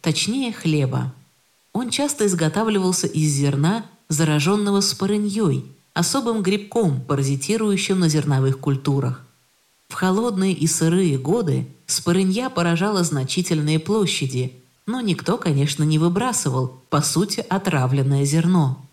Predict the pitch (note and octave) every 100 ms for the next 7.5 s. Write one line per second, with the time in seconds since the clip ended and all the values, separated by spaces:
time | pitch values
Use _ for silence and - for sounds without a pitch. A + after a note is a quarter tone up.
0 | _ _ _ - E3 - A3 C4+ G3+ F#3
1 | G3+ - F#3+ G3 F3 C#3+ D3 F3 - F#3
2 | C3 B2+ C3 C3 D#3 D3+ C#3+ B2+ B2 -
3 | - _ _ _ _ - G#3+ C4+ B3 G#3
4 | F3+ F3 - C4+ D#3 - - C#3+ C#3 C#3+
5 | A3 E3 C#3+ F3 G3 G#3+ G#3 G3 C#3 C3
6 | C3+ C3+ C#3 C3 D#3 D3+ D#3 D#3+ - G3+
7 | A3+ - - A#2+ A2+